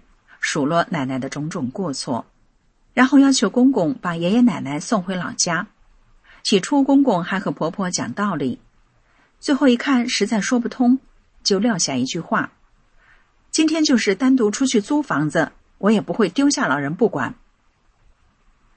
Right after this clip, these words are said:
当时我们两口子和大伯哥两口子都在跟前。婆婆一看说不动公公，就又哭又闹的把方向转向我们小辈，说：“你们看看，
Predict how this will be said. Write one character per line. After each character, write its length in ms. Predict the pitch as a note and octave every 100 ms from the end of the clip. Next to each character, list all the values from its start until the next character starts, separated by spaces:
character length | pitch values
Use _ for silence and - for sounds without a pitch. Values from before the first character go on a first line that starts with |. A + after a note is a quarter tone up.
| _ _ -
当 180 | A#3
时 140 | A#3+ G#3
我 140 | F#3
们 60 | E3
两 200 | D#3 D#3+
口 200 | - D3
子 220 | C3 D3
和 140 | D#3
大 180 | F3+ G#3
伯 160 | E3 D#3+
哥 180 | F3 A#3+
两 220 | F3+ C#3+
口 180 | - C3
子 240 | - C3 -
都 140 | E3+
在 160 | D#3+ C3
跟 180 | C#3+
前。 320 | D3 C#3 A2+ - _ _ _ _ _ _ _ _ _ _ _ _
婆 100 | A#3+
婆 160 | A#3+ B3+
一 80 | G3+
看 300 | A#3 F#3+ F#3
说 180 | C4
不 100 | B3
动 200 | C#4+ C4
公 220 | E3+ D#3 D3+
公， 260 | C#3 B2 - _ _ _
就 240 | - -
又 180 | A#3+ F3+
哭 160 | -
又 180 | B3 A#3
闹 260 | G#3 A#3+ E3
的 240 | D3 C3+ -
把 140 | E3+ C#3
方 180 | F3
向 260 | F#3+ F3+ -
转 200 | - C3+
向 240 | - E3+ C#3
我 80 |
们 100 | C3+
小 220 | E3 C#3 F#2+
辈， 300 | F3 D#3+ - _ _ _ _ _ _ _ _ _
说 360 | - F#3+ F3 G3+ _ _ _ _ _ _ _
：“你 140 | G#3
们 120 | D4+
看 280 | - - C#4+
看， 240 | G3 G#3